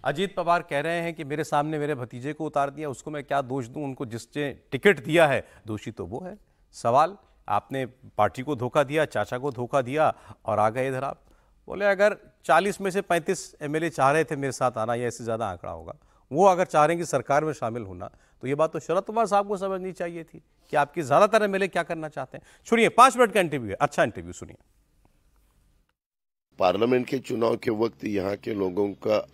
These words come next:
Speaker 2: अलग सोच थी। उन्होंने सोचा था कि साहब को नाराज न करने के लिए हमें सुप्रिया को वोट देना चाहिए।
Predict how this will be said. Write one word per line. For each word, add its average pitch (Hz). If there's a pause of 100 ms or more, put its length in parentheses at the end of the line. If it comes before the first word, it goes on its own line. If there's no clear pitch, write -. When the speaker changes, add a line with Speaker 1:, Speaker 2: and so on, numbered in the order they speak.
Speaker 2:
अलग 104
सोच -
थी। - (680)
उन्होंने 107 (680)
सोचा 120
था 82
कि 104 (680)
साहब 104
को 101
नाराज 95 (140)
न 101
करने 87
के 85
लिए 90
हमें 87
सुप्रिया 92
को 92
वोट 85
देना 78
चाहिए। 78